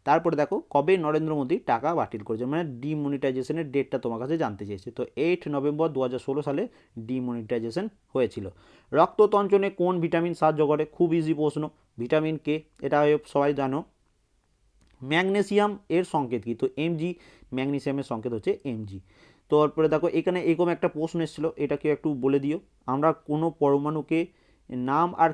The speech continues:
কী দিয়ে চিনতে পারি, এইরকম রকমের একটা প্রশ্ন ছিল বলছে। তো এক্স্যাক্ট প্রশ্নটা কি একটু কমেন্ট করে দিও তোমরা। কোন অ-, অধিবেশনে কংগ্রেস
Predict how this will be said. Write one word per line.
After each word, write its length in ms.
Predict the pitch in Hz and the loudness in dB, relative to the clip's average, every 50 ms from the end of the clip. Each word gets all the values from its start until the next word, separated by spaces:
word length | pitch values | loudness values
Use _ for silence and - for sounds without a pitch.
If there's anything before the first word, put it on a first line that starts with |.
| - - | 0 -4
কী 140 | 147 151 151 | -8 -6 -2
দিয়ে 160 | 143 165 160 | 0 -2 0
চিনতে 280 | - 143 139 135 139 | 0 -2 -4 -2 -2
পারি, 180 | 127 135 147 160 160 - | -2 -2 -2 -2 -2 -2
এইরকম 320 | 156 151 143 - 156 151 | -4 -4 -2 -2 -2 -2
রকমের 340 | 143 139 131 143 147 156 147 | -2 -2 -2 -2 -4 -4 -4
একটা 200 | 139 - - 156 | -4 -4 -4 -4
প্রশ্ন 360 | 151 - 131 120 - 127 123 | -2 -2 -4 -4 -4 -6 -6
ছিল 140 | 110 - 127 147 | -4 -2 -2 0
বলছে। 280 | 135 113 107 95 117 117 | 0 -2 -4 -6 -6 -2
তো 80 | 127 | -2
এক্স্যাক্ট 320 | 127 123 104 117 147 143 _ - | -2 -2 0 -4 -4 -6 _ -4
প্রশ্নটা 360 | 147 147 143 151 151 151 151 | -4 -2 -2 -4 -4 -4 -4
কি 80 | 151 156 | -2 -2
একটু 160 | 151 151 - - | -4 -4 -4 -4
কমেন্ট 300 | - 135 135 147 151 147 | -4 -4 -4 -4 -4 -2
করে 140 | - 151 147 | -2 0 0
দিও 160 | 143 143 147 | 2 0 0
তোমরা। 260 | 143 143 139 147 151 175 - _ _ _ _ - _ _ _ _ _ | 0 -2 -4 -4 -6 -8 -10 _ _ _ _ -20 _ _ _ _ _
কোন 380 | - 180 196 202 214 220 214 - - | 2 4 4 4 2 0 -2 -4 -6
অ-, 200 | - 170 165 160 156 - - | -4 0 0 0 -2 -2 -2
অধিবেশনে 640 | 160 165 160 196 185 180 165 - - 165 165 170 190 190 _ | 0 0 2 4 4 4 4 4 0 0 0 0 -2 -2 _
কংগ্রেস 420 | - 156 147 143 139 151 175 196 | 0 2 2 2 0 0 0 0